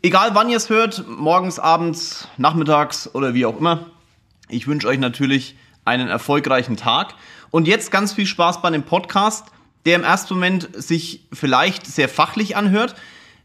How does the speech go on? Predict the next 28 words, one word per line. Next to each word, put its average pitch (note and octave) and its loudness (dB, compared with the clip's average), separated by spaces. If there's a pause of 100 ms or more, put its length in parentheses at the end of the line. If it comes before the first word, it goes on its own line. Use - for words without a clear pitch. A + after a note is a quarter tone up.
im E3 0
zweiten G3 0
Moment G3 2
aber E3+ 2
Aussagen F#3 2
dabei E3+ 2
haben D#3+ 2
wird, D#3 -2
die D#3 -6
eigentlich A3 -2
nicht F3 0
für - -4
einen F3 -4 (180)
Vorstand E3+ -4
eines D3 -4
Finanzdienstleistungsunternehmens C3 -4 (560)
und C#3+ -2
schon D#3+ -4
gleich D3+ 0
dreimal E3+ 0
nicht E3+ 0
für D#3+ -2
einen, D#3 0
der D3 0
mit C#3+ -4
seinen C#3+ 0
Freunden D3+ -4
zusammen D3 -2